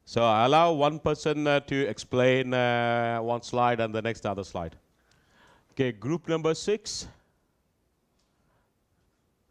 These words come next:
And, uh, row two. Person who is yawning. Perfect. Good. <laughs> It's you. <laughs> Six.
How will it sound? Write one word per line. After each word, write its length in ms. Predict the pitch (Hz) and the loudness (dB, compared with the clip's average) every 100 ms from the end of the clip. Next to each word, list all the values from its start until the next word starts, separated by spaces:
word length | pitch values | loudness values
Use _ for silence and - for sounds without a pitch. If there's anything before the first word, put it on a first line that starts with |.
| _ _ _ _ - | _ _ _ _ -2
And, 520 | 110 120 120 120 113 | 2 2 2 -2 -2
uh, 1040 | 120 117 117 117 117 117 117 117 117 117 - - | 0 2 2 0 0 0 0 0 -2 -6 -10 -14
row 360 | 107 113 117 120 | -6 -2 -2 -4
two. 380 | - 117 113 87 _ _ _ _ _ _ _ _ _ - | -8 -6 -6 -8 _ _ _ _ _ _ _ _ _ 2
Person 260 | 180 220 196 | 2 2 2
who 100 | 190 | 0
is 100 | 180 | 2
yawning. 480 | 196 190 151 95 - | 0 0 -2 -6 2
Perfect. 540 | 226 202 180 - - - 117 | 4 4 0 -4 -14 -16 -4
Good. 280 | 151 131 104 _ _ _ _ _ | -2 -2 -10 _ _ _ _ _
<laughs> 100 | - - - - - - - - - - - - - - _ _ - | -10 -8 -12 -14 -14 -14 -12 -12 -8 -10 -10 -18 -20 -20 _ _ -6
It's 140 | - | -2
you. 180 | 202 139 | -2 -2
<laughs> 40 | - 120 - 131 - _ - - - - - - - _ _ _ _ _ _ _ _ _ _ | -8 -16 -14 -16 -16 _ -20 -20 -20 -16 -14 -14 -18 _ _ _ _ _ _ _ _ _ _
Six. 600 | - - 175 214 - - | -8 0 0 0 -8 -14